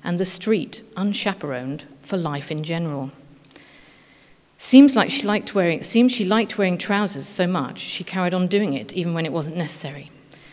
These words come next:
But to be an artist, you do need a sense of complete sovereignty and independence, and the bifurcated garment, trousers, must surely have helped. Plus she was a dyke, which is what Otto blamed for her artistic ability.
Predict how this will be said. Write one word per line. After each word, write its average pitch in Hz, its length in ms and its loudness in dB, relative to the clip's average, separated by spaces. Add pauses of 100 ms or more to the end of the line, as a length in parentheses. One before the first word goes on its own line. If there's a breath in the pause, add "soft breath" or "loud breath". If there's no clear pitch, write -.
(320 loud breath)
But 185 120 -4
to - 80 -14
be 240 120 6
an 226 100 6
artist, 208 560 -4
you 170 100 -4
do 170 160 -2
need 160 220 -2
a 156 40 -8
sense 156 340 -8
of 151 100 -14
complete 160 360 -8
sovereignty 160 680 -8 (360 loud breath)
and 165 140 -4
independence, 156 800 -6
and 170 160 -4
the 165 40 -2
bifurcated 165 760 -4
garment, 147 500 -8 (380 loud breath)
trousers, 143 640 -6 (240 loud breath)
must 185 140 -6
surely 180 260 0
have 180 100 0
helped. - 440 -6 (520 loud breath)
Plus 196 140 -2
she - 140 -4
was 175 100 -6
a 180 40 -2
dyke, 160 460 -4 (320 loud breath)
which 196 160 -4
is 190 140 -4
what - 160 0
Otto 208 260 0
blamed 165 400 -2
for - 160 -8
her 160 100 -4
artistic 156 520 -8
ability. 139 560 -10